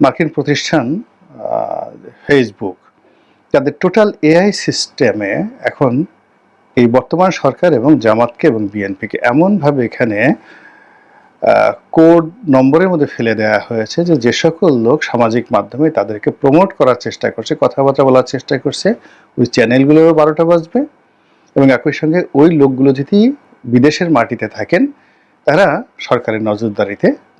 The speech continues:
থাকবেন। যারা দীর্ঘদিন এই YouTube করেন, তারা এই জিনিসগুলো বুঝে গেছেন। This is the algorithm of YouTube and Facebook। ফলে আপনি দেখেন যে, আহ,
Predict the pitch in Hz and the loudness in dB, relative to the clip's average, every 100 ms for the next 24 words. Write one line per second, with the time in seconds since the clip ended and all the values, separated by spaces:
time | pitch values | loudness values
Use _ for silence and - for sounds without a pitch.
0 | - - - - - _ _ _ _ _ | -14 -12 -12 -14 -20 _ _ _ _ _
1 | _ - 135 135 147 147 185 202 170 214 | _ -2 0 2 0 0 2 2 2 -2
2 | - - 120 123 127 - 165 160 123 147 | -8 -2 0 2 2 2 0 2 -2 0
3 | 120 - 120 120 117 120 131 247 - 127 | 0 0 -2 -2 -4 -2 -2 -2 -6 -4
4 | 123 113 104 98 - 101 117 - 131 202 | 0 0 -2 -4 -10 -10 -8 -4 0 -2
5 | - _ _ _ 127 135 135 139 135 120 | -4 _ _ _ -2 -2 0 0 0 0
6 | 135 202 - _ _ _ _ - 131 131 | 0 -2 -6 _ _ _ _ 2 2 4
7 | 196 190 127 277 - _ _ _ _ - | 2 2 2 0 -6 _ _ _ _ -6
8 | 113 92 - 87 - _ _ _ _ _ | -4 -4 -8 -12 -12 _ _ _ _ _
9 | _ _ _ _ _ _ 170 185 147 180 | _ _ _ _ _ _ 0 2 2 2
10 | 151 151 175 160 131 156 | 0 2 0 2 2 0